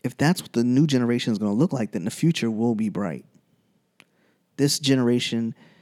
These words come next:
that is controlling us and has power in those hollow halls of Congress and those hollow halls of the Senate and those hollow halls of the White House, their generations are dying out.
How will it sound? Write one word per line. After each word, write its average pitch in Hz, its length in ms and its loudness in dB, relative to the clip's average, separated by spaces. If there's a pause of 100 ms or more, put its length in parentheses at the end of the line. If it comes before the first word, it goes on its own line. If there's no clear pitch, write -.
(280)
that 110 220 2
is 104 220 -2
controlling 127 680 -2
us 117 240 -2
and - 160 -6
has 107 340 -6 (280)
power 120 460 0
in 107 200 0
those 107 300 -2 (460)
hollow 120 480 0
halls 113 500 0
of - 340 -8
Congress 110 600 -2
and 101 80 -4
those 95 140 -8
hollow 113 380 -4
halls 107 520 -4 (360)
of 104 120 0
the 104 80 2
Senate 110 440 -2 (260)
and 107 100 -2
those 101 120 -2
hollow 107 360 0
halls 104 380 -2
of 90 120 -4
the - 80 -10
White 107 300 -4
House, 107 320 -4 (500)
their 127 240 2
generations 113 580 0
are 85 60 -8
dying 55 360 -8
out. - 180 -20